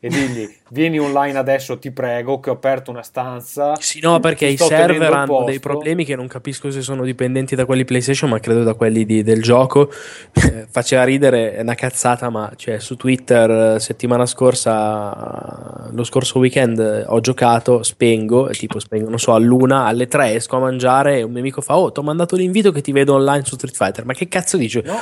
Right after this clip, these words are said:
Speaker 2: Ho spento la console due ore fa.
Speaker 1: Ma infatti, perché quello, que-, cioè, ti, tu hai una lista di personaggi che ti puoi mettere co-, fra i preferiti, non
Speaker 2: Sì,
Speaker 1: sono
Speaker 2: esatto,
Speaker 1: nemmeno tuoi
Speaker 2: sì.
Speaker 1: amici, è gente che segui.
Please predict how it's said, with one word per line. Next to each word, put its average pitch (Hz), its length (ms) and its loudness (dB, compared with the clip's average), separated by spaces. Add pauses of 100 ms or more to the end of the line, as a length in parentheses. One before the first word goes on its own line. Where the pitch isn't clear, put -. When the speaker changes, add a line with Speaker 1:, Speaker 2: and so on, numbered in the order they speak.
(100)
Speaker 2:
Ho 123 60 -4
spento - 360 2
la 208 100 6
console 175 420 0
due 135 180 -4
ore 131 200 0
fa. - 140 -12
Speaker 1:
Ma 135 60 -6
infatti, 147 340 -6
perché 135 360 -8
quello, 165 360 -4
que-, 160 180 -14
cioè, 131 240 -6
ti, 131 160 -14
tu 160 200 -6
hai 131 100 -4
una 117 120 -12
lista 131 300 -8
di 120 180 -10
personaggi 113 760 -10 (200)
che - 100 -16
ti 110 100 -16
puoi 127 120 -10
mettere 110 240 -12
co-, 117 120 -12
fra 110 180 -8
i 110 60 -6
preferiti, 107 480 -10
non 101 100 -8
Speaker 2:
Sì, 180 80 -10
Speaker 1:
sono - 140 -6
Speaker 2:
esatto, 120 140 -8
Speaker 1:
nemmeno 139 200 -4
tuoi 120 220 -4
Speaker 2:
sì. 110 60 -8
Speaker 1:
amici, 101 320 -14
è 113 60 -6
gente 110 300 -10
che 110 80 -14
segui. 92 500 -12